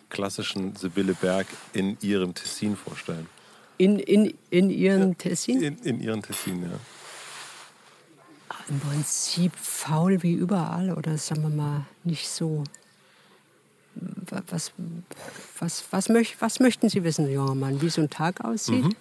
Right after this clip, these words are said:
Speaker 1: Ja. Also wie, äh, wann, wann, wann fängt der so an? Wann
Speaker 2: Schießübung morgens um fünf, äh,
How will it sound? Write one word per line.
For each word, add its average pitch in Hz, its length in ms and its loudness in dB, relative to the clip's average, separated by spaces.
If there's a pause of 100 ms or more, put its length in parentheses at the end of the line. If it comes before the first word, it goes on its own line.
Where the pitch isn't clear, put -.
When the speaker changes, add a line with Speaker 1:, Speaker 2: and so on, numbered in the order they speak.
(280)
Speaker 1:
Ja. 113 100 4 (640)
Also 95 360 0 (180)
wie, 98 240 0
äh, 95 80 -6 (720)
wann, 95 180 -2 (220)
wann, 110 260 2
wann 107 160 2
fängt 123 240 -2
der 113 100 0
so 104 120 0
an? 87 160 -4
Wann 92 100 0
Speaker 2:
Schießübung 220 880 2
morgens 190 380 0
um 214 100 0
fünf, 196 400 0 (600)
äh, 160 760 2